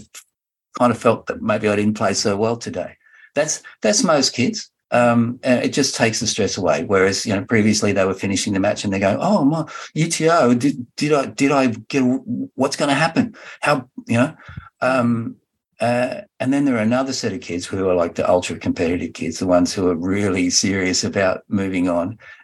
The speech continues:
And they use, use the app to, to set a target for themselves in the match.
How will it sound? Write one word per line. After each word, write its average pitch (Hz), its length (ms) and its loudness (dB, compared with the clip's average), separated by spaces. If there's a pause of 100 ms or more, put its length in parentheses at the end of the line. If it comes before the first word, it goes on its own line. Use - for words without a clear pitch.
And 110 120 2
they 135 160 2
use, 123 580 2
use 107 240 0
the 98 140 -2
app 92 320 0
to, 95 420 -4
to 98 180 -4
set - 480 0 (560)
a 117 60 -2
target 131 400 0
for 90 120 -4
themselves 87 400 -4
in 87 100 -4
the 90 60 -2
match. - 400 -4